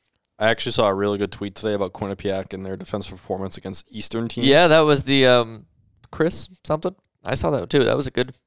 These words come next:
Speaker 2: poignant. We're gonna find that. But yeah, they gave up five goals in the first, seven goals in the second one, and a couple were empty netters. Chris Dilks, managing editor of S P N College Hockey.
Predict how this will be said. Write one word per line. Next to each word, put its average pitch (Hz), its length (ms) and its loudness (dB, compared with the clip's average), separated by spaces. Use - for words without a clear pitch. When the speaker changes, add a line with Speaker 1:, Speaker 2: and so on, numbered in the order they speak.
Speaker 2:
poignant. 175 520 -4
We're 139 160 2
gonna 151 140 2
find 135 240 2
that. - 180 -2
But 117 120 -4
yeah, 147 200 -2
they 120 100 -2
gave 147 200 0
up 131 200 2
five 160 340 -6
goals 190 260 2
in 160 60 -10
the 160 60 -4
first, 175 460 0
seven 339 540 0
goals 339 320 6
in 320 60 -8
the - 80 -8
second 220 280 0
one, 214 100 -2
and 202 80 0
a 208 40 -4
couple 226 300 4
were 170 260 6
empty 147 240 -6
netters. 113 320 2
Chris - 340 2
Dilks, - 680 2
managing 143 420 0
editor 139 320 4
of 110 140 -2
S 143 160 -4
P 147 160 -6
N 131 160 -4
College 139 380 2
Hockey. 135 480 0